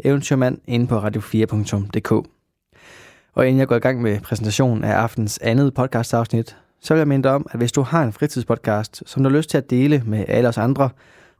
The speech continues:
så kan du få den sendt her i programmet. Det kan du få ved at gå ind på radio fire punktum d k, og nede i bunden af vores forside, der har vi en indgang til en formular, hvor du kan vedlægge et afsnit eller en smagsprøve og sende din podcast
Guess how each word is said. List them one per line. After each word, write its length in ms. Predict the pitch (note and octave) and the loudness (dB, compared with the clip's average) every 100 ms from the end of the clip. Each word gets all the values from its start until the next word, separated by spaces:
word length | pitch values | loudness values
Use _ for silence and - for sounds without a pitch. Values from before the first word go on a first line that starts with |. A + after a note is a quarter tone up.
| _ | _
så 160 | - | -2
kan 100 | D3+ | 0
du 80 | B2+ | 0
få 160 | A#2+ B2+ | 0 -2
den 140 | A#2 | 0
sendt 280 | - C#3+ - | 0 -2 -2
her 140 | - B2 | 0 0
i 80 | |
programmet. 420 | A2 G#2+ B2 G#2 G2+ _ _ _ - - - - _ _ _ _ - | 0 -2 -2 -4 -8 _ _ _ -20 -20 -20 -20 _ _ _ _ 2
Det 80 | D#3 | 4
kan 60 | |
du 60 | C#3 | 4
få 220 | - D#3 | 4 2
ved 120 | C#3+ | 2
at 80 | C3 | 2
gå 60 | C3+ | 2
ind 120 | B2+ | 0
på 60 | B2 | 0
radio 200 | G#2+ G#2 | -2 -2
fire 260 | - B2+ | 2 2
punktum 400 | B2+ G#2+ G#2+ G2 | 2 -2 -2 -4
d 100 | G2 G2+ | -4 0
k, 60 | |
og 520 | D3 D3+ C#3+ - - | 0 -2 -10 -8 0
nede 120 | D#3 E3 | 2 4
i 20 | |
bunden 220 | D#3 C#3 | 2 0
af 60 | A2 | -2
vores 160 | A2+ | -4
forside, 460 | - D3 D3+ C3 B2 - | 0 0 0 -2 -2 -2
der 60 | |
har 140 | C3+ C3 | -2 0
vi 80 | A#2 | -2
en 100 | - | 0
indgang 420 | C#3 D3 A#2+ A2+ | 0 2 0 -2
til 160 | A2+ | -2
en 120 | G#2 G#2 | 0 0
formular, 480 | G#2+ G#2+ C#3+ D#3+ A2 _ _ _ _ | 0 2 2 0 -2 _ _ _ _
hvor 100 | D3 | 0
du 80 | D3 | 2
kan 280 | D#3+ C#3+ C#3+ | 2 0 2
vedlægge 320 | F3 E3+ B2+ | 2 2 2
et 80 | A#2 | 2
afsnit 360 | B2+ B2+ A#2+ | 0 -2 -4
eller 140 | - G2+ | -2 -4
en 60 | |
smagsprøve 560 | - C3+ C3+ - A#2 B2 | -2 0 0 2 0 0
og 140 | C3 | 0
sende 160 | C#3+ C3+ | 0 2
din 80 | C3+ | 2
podcast 540 | - C#3+ B2+ A2 - | 0 -2 -2 -4 -6